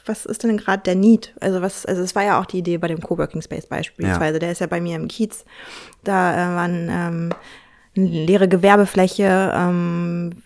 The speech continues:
Speaker 1: wir brauchten irgendwie einen Büroplatz, aber wir haben halt trotzdem geguckt, ja, der Raum hat so viel Potenzial, ist so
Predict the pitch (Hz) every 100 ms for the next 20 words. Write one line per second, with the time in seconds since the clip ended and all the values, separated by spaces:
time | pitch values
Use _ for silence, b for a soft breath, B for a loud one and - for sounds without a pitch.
0 | - 73 - - 196 190 180 - - 185
1 | 175 170 160 160 - 160 160 156 160 170
2 | 277 - 247 220 - 180 175 - B B
3 | 190 180 170 - 185 - 190 180 175 -
4 | 190 - - 180 170 175 170 180 190 196
5 | 190 180 175 175 139 156 151 175 - 185